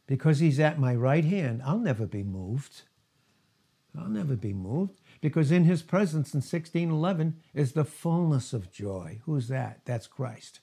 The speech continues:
And I'm in him, and he's in me. We're gonna wrap it up 'cause, again, we're doing a little scratchy. I still got twelve minutes. Oh, I love that. No, and I mean for me to receive, too, by the way.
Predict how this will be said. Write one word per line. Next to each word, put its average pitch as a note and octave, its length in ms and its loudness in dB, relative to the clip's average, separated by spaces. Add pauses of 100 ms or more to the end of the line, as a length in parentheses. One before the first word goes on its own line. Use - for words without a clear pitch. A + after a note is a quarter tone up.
(540)
And A2+ 140 -4
I'm A#2+ 140 0
in A2+ 140 0
him, D#2+ 240 -8 (200)
and G#2 120 -6
he's F#2+ 220 -8
in F#2 140 -10
me. E2 240 -14 (2250)
We're A#2+ 80 0
gonna C#3 180 6
wrap C3 300 4
it B2 80 0
up C#3 200 -4
'cause, A2+ 140 -4
again, A2+ 340 -2
we're A2 200 -2 (420)
doing B2+ 220 6
a A#2 40 4
little B2+ 200 4
scratchy. A#2 480 -2
I A2+ 40 0
still C#3+ 220 2
got B2 220 0
twelve A#2+ 340 2
minutes. A2+ 360 0
Oh, B2 100 2
I G2 140 -2
love G2 300 -4
that. G#2 300 -8 (440)
No, F#3 160 10
and D#3 180 6
I D3+ 120 8
mean D#3 260 10
for D3 160 4
me C#3+ 180 8
to C3+ 100 6
receive, A#2 500 2
too, A#2 140 2
by F#2+ 180 -4
the A#2 120 -10
way. A2+ 240 -10